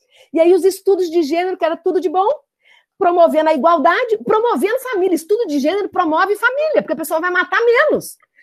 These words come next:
Porque se você entende que é igualdade, você cria um cenário de respeito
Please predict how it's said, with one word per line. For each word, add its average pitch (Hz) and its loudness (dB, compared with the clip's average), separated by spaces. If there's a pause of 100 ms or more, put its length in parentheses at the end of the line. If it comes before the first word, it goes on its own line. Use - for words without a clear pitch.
Porque - -8
se 440 -2
você 392 -4
entende 311 0
que - 0
é 269 6
igualdade, 320 0 (120)
você 330 -6
cria 285 -2
um 285 -4
cenário 294 -2
de 240 -4
respeito 302 0